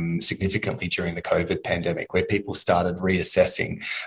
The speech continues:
um, what work meant for them, what do they get back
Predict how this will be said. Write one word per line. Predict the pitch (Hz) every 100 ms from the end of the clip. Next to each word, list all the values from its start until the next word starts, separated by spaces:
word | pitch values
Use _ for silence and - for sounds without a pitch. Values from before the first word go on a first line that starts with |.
| -
um, | 92 87 90
what | 104 107 107
work | 104 98 90 -
meant | 85 90
for | - 95
them, | 92 82 82
what | 90 104
do | -
they | 87
get | 82
back | 80 82 -